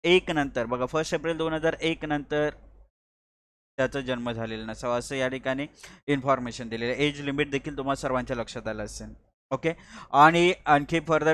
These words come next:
डिटेल्ससाठी तुम्ही करिअर पेज जे आहे डोंबिवली नागरी सहकारी बँकचं, बघा, तुम्ही ऑफिशियल वेबसाइट जी आहे ती व्हि-, व्हिजिट केलीत.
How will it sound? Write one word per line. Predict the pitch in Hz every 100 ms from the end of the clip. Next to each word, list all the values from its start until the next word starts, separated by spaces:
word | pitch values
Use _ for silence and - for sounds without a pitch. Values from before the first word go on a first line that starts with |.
| 151
डिटेल्ससाठी | 143 147 143 151 143 151 139 151
तुम्ही | 143 147
करिअर | 143 143 139 147 147
पेज | 143 139
जे | 135
आहे | 135 135
डोंबिवली | 135 127 131 135 135
नागरी | 123 127
सहकारी | 127 127 120 123
बँकचं, | 113 104 -
बघा, | 104 110 127
तुम्ही | 127 139 - - -
ऑफिशियल | 135 143 156 156
वेबसाइट | 143 131 151 143
जी | 135
आहे | 139 135 143
ती | - 143
व्हि-, | 135 135 -
व्हिजिट | 127 131 147 143
केलीत. | 135 127